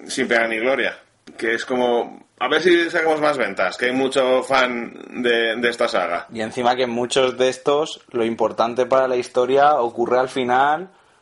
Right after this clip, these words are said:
Speaker 2: o es un detallito ínfimo que tú te miras la wiki o te miras tus vídeos y te lo
Speaker 1: O
Speaker 2: solucionas
Speaker 1: este,
Speaker 2: rápido.
Speaker 1: cuento lo mismo pero de otra manera.
Speaker 2: Sí, el
Speaker 1: Que
Speaker 2: Chain of Memories era así.
Speaker 1: Exacto, no me acordaba del nombre. Eso es a lo que me refiero. Es un juego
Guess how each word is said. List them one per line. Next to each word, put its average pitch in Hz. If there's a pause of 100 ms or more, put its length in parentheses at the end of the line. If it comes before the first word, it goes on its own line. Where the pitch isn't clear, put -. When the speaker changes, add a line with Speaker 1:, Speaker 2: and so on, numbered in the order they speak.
Speaker 2:
o 117
es 120
un 131
detallito 127
ínfimo 143
que 131
tú 110
te 120
miras 123
la 123
wiki 123
o 110
te 107
miras 113
tus 120
vídeos 135
y 147
te 131
lo 110
Speaker 1:
O 101
Speaker 2:
solucionas 127
Speaker 1:
este, 113
Speaker 2:
rápido. 117
Speaker 1:
cuento 127
lo 131
mismo 135
pero 127
de 113
otra 107
manera. 113
Speaker 2:
Sí, 104 (100)
el 117
Speaker 1:
Que -
Speaker 2:
Chain 127
of 127
Memories 120
era 127
así. 135
Speaker 1:
Exacto, 120
no 104
me 107
acordaba 107
del 101
nombre. 87 (380)
Eso -
es 113
a 120
lo 113
que 117
me 113
refiero. 110 (400)
Es 104
un 120
juego 127